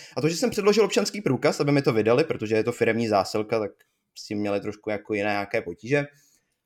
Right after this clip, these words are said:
Na tom bylo napsáno, že to mají vydat na občanský průkaz. Já jsem ukázal občanský průkaz, ale pan prodejce tak nějak jako znejistil, jestli mi to má furt dávat, jakože na tom vidí, že je to moje jméno, ale že si furt není jistý, jako jestli to patří mně.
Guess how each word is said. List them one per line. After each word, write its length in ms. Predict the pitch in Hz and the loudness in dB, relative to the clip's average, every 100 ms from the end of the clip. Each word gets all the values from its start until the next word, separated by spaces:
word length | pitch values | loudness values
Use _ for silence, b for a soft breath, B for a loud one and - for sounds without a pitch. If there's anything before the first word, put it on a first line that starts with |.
| _ _ _ _ - | _ _ _ _ -4
Na 80 | 131 | -2
tom 160 | 160 180 | 0 4
bylo 180 | 165 | 4
napsáno, 380 | 120 - 151 185 | 4 4 2 2
že 80 | 165 | 2
to 80 | 165 | 2
mají 140 | 156 | 4
vydat 220 | 135 135 | 6 4
na 100 | 135 | 4
občanský 480 | 135 - 135 123 - | 0 0 -2 -2 -10
průkaz. 560 | - 117 - 202 - - _ - | -4 -4 2 0 0 -12 _ 2
Já 180 | 117 | 2
jsem 180 | 104 127 | 2 -2
ukázal 340 | 123 117 117 107 | 2 2 2 0
občanský 420 | - 123 - 110 | 0 -2 -4 -10
průkaz, 520 | 117 123 202 226 - | -8 -8 -8 -10 -4
ale 240 | 160 170 175 | 0 0 0
pan 180 | 170 170 | -2 0
prodejce 420 | - 143 151 156 | 2 6 6 4
tak 140 | 151 151 | 0 0
nějak 160 | 156 | 0
jako 220 | 156 247 | 2 2
znejistil, 500 | 208 160 110 - 120 | 4 4 2 0 0
jestli 200 | 104 - | 0 2
mi 100 | 127 | 0
to 100 | 123 | 2
má 160 | 139 135 | 4 4
furt 180 | 180 208 | 4 4
dávat, 420 | 131 95 85 - - _ _ _ - | 6 6 4 0 -4 _ _ _ -10
jakože 340 | - 131 147 | -4 0 4
na 80 | 147 | 4
tom 180 | 226 220 | 4 2
vidí, 220 | 123 120 | 0 0
že 120 | 123 | 4
je 100 | 123 | 4
to 120 | 131 | 6
moje 260 | 143 131 120 | 6 6 6
jméno, 500 | 120 110 107 101 170 _ _ - | 4 4 2 -2 -4 _ _ -2
ale 100 | 127 | 0
že 100 | 135 | 0
si 100 | 175 | 2
furt 180 | 196 | 4
není 220 | 175 175 170 | 4 2 0
jistý, 280 | 165 - | -2 -2
jako 280 | 175 165 170 | -2 -2 -2
jestli 220 | 160 165 | -4 -4
to 80 | 165 | -6
patří 320 | 156 156 - | -4 -4 -2
mně. 280 | 165 123 - | 0 0 -4